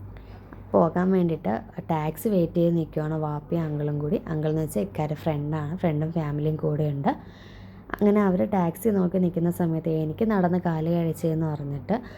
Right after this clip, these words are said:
അവിടെ ഉണ്ടായിരുന്നൊരു സെക്കൻഡ് യൂസ്ഡ് ഫർണിച്ചറിൻ്റെ ഷോപ്പ് ഉണ്ടായിരുന്നേ. അപ്പോൾ കുറച്ച് ഫർണിച്ചർ ഇങ്ങനെ ഫ്രണ്ടിൽ ഇട്ടിട്ടുണ്ടായിരുന്നു, അവിടെ പോയി ഇരിക്കുകയാണ്. ആദ്യം ഇരുന്ന കസേരയിൽ പൊടിയുണ്ടെന്ന് പറഞ്ഞിട്ട് മാറി നേരെ ഒരു സെറ്റിയിലോട്ട് പോയിരിക്കുകയാണ് കേട്ടോ. പിന്നെ ടാക്സി വന്നു, ഞങ്ങൾ നേരെ അവിടെ എത്തി.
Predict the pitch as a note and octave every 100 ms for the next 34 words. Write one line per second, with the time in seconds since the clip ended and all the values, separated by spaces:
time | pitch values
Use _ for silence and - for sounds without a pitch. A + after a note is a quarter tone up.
0 | - - E3+ F#3+ F3 E3+ E3 E3+ F3 -
1 | E3 E3+ E3 F3+ E3+ D#3+ D3+ D3 E3 D#3
2 | E3 C#3+ C#3+ E3+ D3+ C#3+ C#3 E3 - -
3 | - F3+ E3+ F#3 F#3 E3+ D#3+ F#3+ F#3 F3+
4 | E3+ F3 D#3+ D#3+ D#3+ D3+ D3+ D3 C#3+ D3
5 | - - - E3 F3 F3 F#3 F3 D3+ -
6 | D#3 C#3+ F#3+ - - - - - - G3
7 | F#3+ G#3 A#3 G3+ G3+ F#3+ F#3+ F3 E3+ F3
8 | F3 D#3+ E3 E3 D#3+ D#3+ D3+ D3+ D3+ D3+
9 | D3+ D#3+ D3+ D3+ D#3 D#3+ D#3+ D#3+ - D#3
10 | D#3 F3 E3 D3+ D3 - D3+ D3 D3 -
11 | D3+ - - - - - - - E3+ F3+
12 | F#3+ E3 - - F#3 E3 E3 - - E3
13 | E3 E3 D#3 D3+ E3 D3+ D#3+ D3+ -